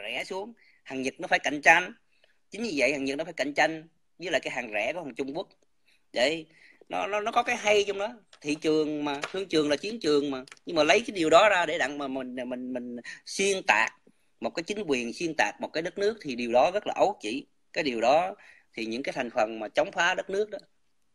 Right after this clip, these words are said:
những thành phần chống cộng cực đoan đó, nhưng hay là nói một cách xa hơn nữa đó,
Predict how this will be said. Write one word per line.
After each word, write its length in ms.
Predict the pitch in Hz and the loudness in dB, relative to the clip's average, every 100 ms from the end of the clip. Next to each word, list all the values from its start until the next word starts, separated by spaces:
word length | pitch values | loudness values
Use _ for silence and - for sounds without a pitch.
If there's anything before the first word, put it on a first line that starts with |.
| _ _ - - - - - _ - | _ _ -20 -20 -20 -20 -20 _ -4
những 140 | 139 | 0
thành 140 | 156 117 | 0 0
phần 180 | 113 107 | -2 4
chống 140 | 117 104 | 4 4
cộng 180 | 110 117 | -2 -4
cực 140 | - | -2
đoan 280 | 131 135 135 | 6 6 4
đó, 60 | - _ _ _ _ | -6 _ _ _ _
nhưng 120 | 127 | -12
hay 160 | 120 135 | 0 4
là 100 | 120 | 4
nói 200 | 113 170 | 4 2
một 60 | 160 | 2
cách 100 | 165 | -2
xa 320 | - 139 135 | 4 6 6
hơn 260 | 139 143 131 | 4 -2 -6
nữa 240 | 113 | -6
đó, 60 | 143 | -6